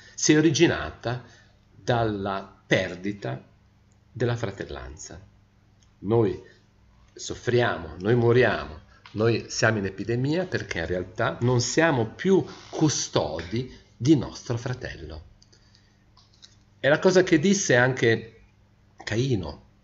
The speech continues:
dopo aver ucciso Abele. Dio disse: "Ma dov'è Abele? Non, non lo vedo più." E Caino con arroganza dice: "Ma sono forse il custode di mio fratello?"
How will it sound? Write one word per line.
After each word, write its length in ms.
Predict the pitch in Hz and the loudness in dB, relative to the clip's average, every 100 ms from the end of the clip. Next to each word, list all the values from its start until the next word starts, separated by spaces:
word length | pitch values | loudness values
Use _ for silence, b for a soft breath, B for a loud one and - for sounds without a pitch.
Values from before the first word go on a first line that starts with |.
| - | -14
dopo 180 | 101 92 | -6 -4
aver 160 | 98 | -2
ucciso 360 | 98 - 120 117 | -4 -2 0 0
Abele. 720 | 110 90 90 117 127 - - | 0 -2 -2 -2 -4 -10 -14
Dio 260 | 110 165 165 | 2 6 6
disse: 640 | 123 113 - 104 90 - - | 4 0 -2 -6 -6 -12 -2
"Ma 120 | 143 | 2
dov'è 420 | 156 226 247 104 - | 4 4 4 2 -2
Abele? 440 | 104 107 104 98 | -2 0 0 0
Non, 220 | 101 110 | -2 0
non 120 | 131 151 | 2 4
lo 160 | 151 | 4
vedo 280 | 135 156 143 | 4 2 2
più." 500 | - 220 113 87 - _ B B B B B | 2 4 4 2 -10 _ B B B B B
E 220 | 131 139 | -2 0
Caino 400 | 139 196 233 123 | 2 4 4 2
con 140 | - 139 | 2 0
arroganza 560 | 156 175 175 208 196 | 0 2 2 2 2
dice: 320 | 139 110 98 98 | 0 0 -2 -2
"Ma 100 | 113 | 0
sono 360 | - 185 160 | 2 2 2
forse 460 | - 143 143 - 110 | 0 0 0 0 -2
il 160 | 107 | -4
custode 760 | - 113 - - 135 135 113 101 | -4 -4 -4 0 4 4 2 -2
di 120 | 98 | -2
mio 180 | 107 123 | 0 -2
fratello?" 920 | 120 92 - 123 131 107 101 120 - | -2 -6 2 4 4 2 0 -2 -6